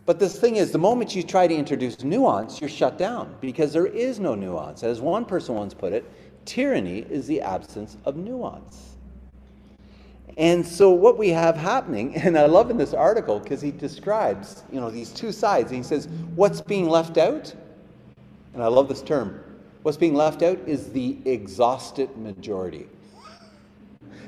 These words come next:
And that's like, man, why can't we just, no, no, no. We are exhausted, but we have no voice, right? And so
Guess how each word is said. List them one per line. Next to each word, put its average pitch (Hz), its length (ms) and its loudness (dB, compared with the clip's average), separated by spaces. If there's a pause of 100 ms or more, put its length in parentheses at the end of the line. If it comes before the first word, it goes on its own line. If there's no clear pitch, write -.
(120)
And 185 140 4
that's 180 160 2
like, 180 160 4 (320)
man, 226 140 -4
why 254 120 -4
can't 247 240 -4
we 175 100 -4
just, 156 260 -8
no, 127 240 4
no, 110 140 -2
no. 87 300 -4
We 143 240 2
are 120 160 6
exhausted, 113 720 0 (100)
but 107 120 -2
we 107 120 -2
have 113 160 -2
no 104 120 -4
voice, 95 640 -4
right? 123 280 -4 (1000)
And 165 160 4
so 180 420 8